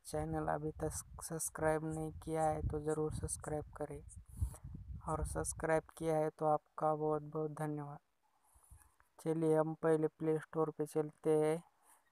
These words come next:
प्ले स्टोर पे जाने के बाद यहाँ पे सर्च बार में टाइप करना है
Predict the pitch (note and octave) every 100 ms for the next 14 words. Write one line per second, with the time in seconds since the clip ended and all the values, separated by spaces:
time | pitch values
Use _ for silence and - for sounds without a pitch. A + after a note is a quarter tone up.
0 | _ _ _ _ _ - D#3+ E3 D#3 -
1 | D#3+ D#3+ - D#3 D#3 D#3 D#3 D#3+ D#3 D#3
2 | D#3 D#3 D3+ D3+ D#3+ D#3 - E3 D#3+ -
3 | D#3+ D#3+ D#3 D3+ - D#3 D3+ - D#3 D3+
4 | D#3